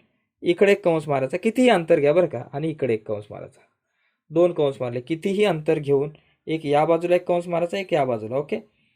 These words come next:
आता तो कंस मारल्यानंतर मला दोन बिंदू मिळतात. मगाशी मी तुम्हाला म्हटलं, इथे एक बिंदू मिळाला हा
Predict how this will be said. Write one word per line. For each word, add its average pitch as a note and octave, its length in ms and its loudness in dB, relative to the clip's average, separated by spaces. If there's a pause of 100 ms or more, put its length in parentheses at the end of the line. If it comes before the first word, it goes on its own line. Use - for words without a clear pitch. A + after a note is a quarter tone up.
(180)
आता E3+ 180 -6
तो F#3 160 -4
कंस G#3 340 -2
मारल्यानंतर F#3+ 480 -2
मला F#3+ 200 -4
दोन F3+ 260 0
बिंदू C#3+ 280 -6
मिळतात. A2+ 360 -8
मगाशी B2+ 320 -8
मी C#3 80 -8
तुम्हाला C#3 260 -8
म्हटलं, F3 320 -4 (480)
इथे B2 260 -2
एक D3+ 120 0
बिंदू D#3 240 -2
मिळाला E3 320 0
हा F3 200 -2